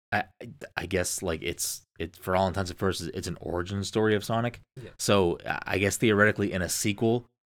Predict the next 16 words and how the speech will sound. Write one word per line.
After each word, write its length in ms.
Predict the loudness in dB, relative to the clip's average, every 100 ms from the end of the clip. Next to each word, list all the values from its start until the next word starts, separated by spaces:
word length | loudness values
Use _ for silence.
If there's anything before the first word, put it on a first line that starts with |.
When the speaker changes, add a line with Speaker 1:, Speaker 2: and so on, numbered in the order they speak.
| _
Speaker 1:
he 140 | -2 0
would 160 | 0
potentially 680 | -2 -2 -2 0 0 0 -4 -12 _ _ _ _ _ _ _ _ _ _ -12
be 140 | -4 -2
more 480 | 2 2 4 2 -2 _ _ _ _ _ _
accustomed 600 | -10 -2 -4 -2 -2 -4
to 240 | -4 -4 -2
outsmarting 520 | -2 -2 -2 0 0
Robotnik. 440 | -2 -2 -4 -6 -10 _ -16
Speaker 2:
Mm-hmm. 160 | -16 -18 -2
Speaker 1:
I 40 | 4
mean, 140 | 6
he 120 | 6
did 340 | 6 8 6 4 -18 _ _ _ _
outsmart 360 | 0 2 0 0
Robotnik 460 | 2 2 2 0